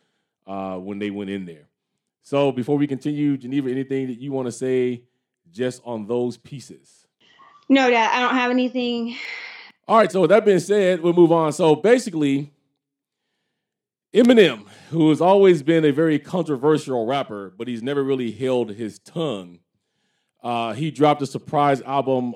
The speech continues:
Speaker 1: on the early morning hours of January the seventeenth. And the album that which he dropped was entitled Music to Be Murdered By, uh, which we'll talk a little bit more in a minute about,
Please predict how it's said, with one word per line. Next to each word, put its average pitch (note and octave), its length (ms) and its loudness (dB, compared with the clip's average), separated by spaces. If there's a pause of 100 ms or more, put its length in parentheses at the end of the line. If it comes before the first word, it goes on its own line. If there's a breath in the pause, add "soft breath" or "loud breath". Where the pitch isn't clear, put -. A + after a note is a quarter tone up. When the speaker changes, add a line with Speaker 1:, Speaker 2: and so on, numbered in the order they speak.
(140)
Speaker 1:
on A#2+ 520 -6
the A2 280 -8
early E3 400 -2
morning C3+ 500 -2
hours B2 420 0
of G#2 160 -6
January A#2 600 -2
the F#2+ 100 -8
seventeenth. G2+ 720 -12 (1080)
And A#2+ 600 -6
the A2 160 -4
album D3+ 420 2
that C3 140 -2
which C3+ 240 -4
he B2+ 100 -12
dropped B2 380 -2
was A2+ 240 -2
entitled A#2 640 -2 (440)
Music C#3 500 -6
to D3 120 -14
Be B2+ 200 0
Murdered A2+ 380 2
By, D#2+ 380 -14 (720)
uh, G#2 240 -6
which G#2+ 220 -6
we'll C3 180 0
talk B2 200 -6
a A#2 40 -8
little B2+ 180 -2
bit A#2 180 -4
more A#2+ 380 -2
in A2+ 140 -8
a G#2+ 40 -8
minute B2 280 -4
about, G#2 480 -4